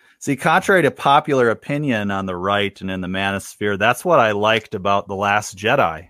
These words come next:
was that, was the whole idea of kill the past or bury the past, le-, uh, uh, leave the past, kill it if you have to. It's something that Kylo Ren said, and I just love that. And what, that's what you're talking about right now. You're talking about,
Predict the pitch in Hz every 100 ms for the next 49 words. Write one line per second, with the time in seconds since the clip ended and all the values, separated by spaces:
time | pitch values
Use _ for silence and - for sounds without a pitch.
0 | - 104 107 101 98 107 101 104 98 101
1 | 110 120 120 - 110 107 123 117 110 98
2 | 95 - - 117 110 98 - 104 82 -
3 | - _ _ _ _ _ - 101 120 127
4 | 139 131 120 123 104 92 - - 98 117
5 | 139 - - - - 98 - 104 85 95
6 | 92 123 110 160 185 170 - 151 98 -
7 | - 143 139 127 120 107 104 101 98 -
8 | 85 - 135 123 123 104 98 90 - 107
9 | 98 95 92 98 92 90 - 87 98 101
10 | 110 - 104 113 113 92 98 117 135 135
11 | 147 170 156 190 226 113 90 92 90 90
12 | 101 - 113 123 147 117 101 107